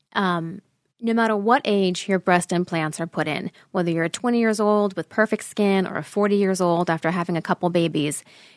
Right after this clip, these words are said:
they are going to age over time. Now, if you started out with breast implants and you were fairly small breasts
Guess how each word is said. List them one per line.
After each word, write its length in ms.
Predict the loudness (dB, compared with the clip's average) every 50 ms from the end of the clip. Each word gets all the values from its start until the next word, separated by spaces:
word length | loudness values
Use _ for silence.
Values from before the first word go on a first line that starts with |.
| _ _ _
they 220 | -2 0 0 0
are 60 | 0
going 260 | 0 -2 -2 0 0 0
to 80 | -2 -2
age 480 | -2 0 0 0 -2 -2 -4 -6 -6 -6
over 180 | -6 -4 -4 -4
time. 400 | -4 -2 -4 -4 -4 -4 -6 -10 _ _ -20 -20 -20 -14 -6
Now, 240 | -2 0 0 0 0
if 240 | 0 -2 -2 -2 0
you 200 | 0 0 2 0
started 500 | -2 -4 -6 -2 0 0 2 2 0 0
out 240 | 2 2 0 0 -2
with 180 | -4 -8 _ -2
breast 300 | 0 0 0 0 -4 -6
implants 560 | -6 -6 -6 -6 -4 -4 -4 -4 -6 -8 -12 -14 -18 -16 _ -2
and 80 | 0
you 100 | 0 2
were 140 | 2 0 -2 -4 -10 -18 _ _ _ _ _ _
fairly 380 | 2 2 2 2 2 0 0
small 400 | -2 -4 -4 -2 0 2 2 0
breasts 640 | 0 0 2 2 2 2 2 -2 -6 -8 -12 -16